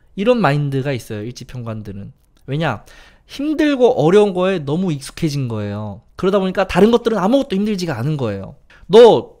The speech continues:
죽을 정도로 그렇게 힘들어 봤냐? 이런 얘기가 목구멍까지 올라오는 게 일지평관들이에요. 물론 포기를 하면 안 되고 극복을 자꾸 해나가서 멘탈이 더 강해져야 돼요. 우리가 그냥 보통은 이렇게 피부가 말랑말랑 하잖아요? 근데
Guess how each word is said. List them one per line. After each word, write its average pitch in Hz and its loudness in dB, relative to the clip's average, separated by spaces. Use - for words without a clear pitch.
죽을 262 -2
정도로 220 2
그렇게 185 -4
힘들어 254 0
봤냐? 170 0
이런 233 0
얘기가 196 0
목구멍까지 226 -2
올라오는 170 0
게 156 -4
일지평관들이에요. 139 -8
물론 254 4
포기를 320 6
하면 196 -2
안 123 -6
되고 139 -6
극복을 220 -4
자꾸 147 -6
해나가서 185 0
멘탈이 170 -4
더 156 -4
강해져야 131 -4
돼요. 98 -10
우리가 208 0
그냥 240 2
보통은 208 -4
이렇게 165 -6
피부가 247 -2
말랑말랑 156 -4
하잖아요? 170 -6
근데 196 -2